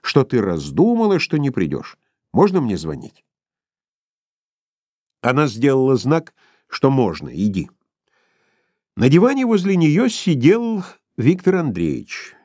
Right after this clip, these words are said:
всё пульс щупал. Я отошла, слушаю, он говорит: «Мне шестьдесят пять лет, Зинуша, тень от меня на землю всё слабее ложится. Я учёный, старый человек, и вот Бог,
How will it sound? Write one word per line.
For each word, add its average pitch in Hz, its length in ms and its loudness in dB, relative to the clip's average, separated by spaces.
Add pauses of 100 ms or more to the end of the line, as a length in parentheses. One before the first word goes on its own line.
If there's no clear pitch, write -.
(160)
всё - 240 0
пульс 95 320 -6
щупал. - 680 -10 (580)
Я 165 160 2
отошла, 127 460 -6
слушаю, 98 540 -6
он 156 140 -4
говорит: 120 380 0 (720)
«Мне 175 320 2
шестьдесят 165 720 -2
пять 160 220 -2
лет, 139 260 0
Зинуша, 90 640 -8 (220)
тень 202 320 2
от 185 160 -8
меня 170 340 -2
на 151 140 0
землю 120 440 -2
всё 104 200 -6
слабее 80 600 -4
ложится. 69 640 -12 (680)
Я 175 180 4
учёный, 151 640 -2
старый 165 400 -2
человек, 117 580 -2
и 127 40 2
вот 139 240 0
Бог, 131 520 -2